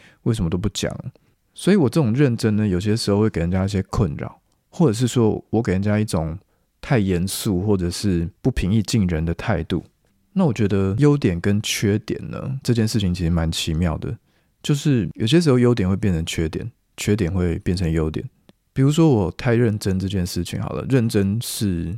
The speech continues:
缺点吗？认真应该大家都觉得是优点吧？但是我太认真之下呢，我就会拖到大家的时间，我拖到我自己的时间，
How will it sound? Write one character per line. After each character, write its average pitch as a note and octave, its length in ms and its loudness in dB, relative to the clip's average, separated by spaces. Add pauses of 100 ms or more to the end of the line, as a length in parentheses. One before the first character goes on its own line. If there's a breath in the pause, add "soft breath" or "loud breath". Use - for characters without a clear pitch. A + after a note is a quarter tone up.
(100)
缺 G2+ 280 2
点 - 220 -2
吗？ - 320 -8 (320)
认 E3+ 160 4
真 D#3 100 4
应 D#3 80 2
该 D3+ 120 2
大 C#3 100 2
家 B2+ 80 4
都 B2 100 4
觉 A#2+ 140 -2
得 E2+ 80 0
是 G2 140 -2
优 F2+ 200 2
点 - 200 -6
吧？ - 200 -6 (540 soft breath)
但 E3 160 4
是 E3+ 80 4
我 F#2+ 140 2
太 - 240 0
认 G#2+ 320 2
真 F#2+ 200 0
之 F#2+ 160 -4
下 F2+ 300 -2
呢， D#2+ 140 -4
我 D2+ 100 -6
就 E2+ 80 -6
会 F#2 140 -2
拖 - 200 -6
到 F2+ 140 -2
大 E2 160 -4
家 E2 160 -4
的 F2 60 -4
时 - 240 -8
间， - 180 -8 (540 soft breath)
我 F#2+ 100 -4
拖 A2+ 180 0
到 A2 140 2
我 E2+ 80 -2
自 F#2 100 -4
己 F#2 60 0
的 E2+ 80 -2
时 D#2 220 -8
间， E2 260 -6